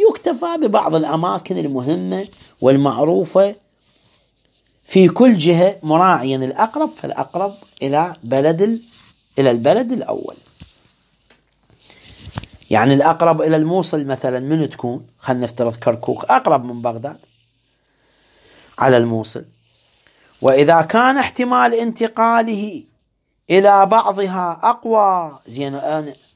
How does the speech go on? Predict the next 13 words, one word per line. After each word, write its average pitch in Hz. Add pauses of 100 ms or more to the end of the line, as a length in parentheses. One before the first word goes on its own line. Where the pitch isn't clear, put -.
(140)
أقول 160
احتمال 180
انتقاله 165
إلى 190
محافظة 160 (580)
ديالى 226
ثمانين 214
بالمية، 123 (440)
واحتمال 190
انتقاله 160
إلى 190
محافظة 165
الأنبار 226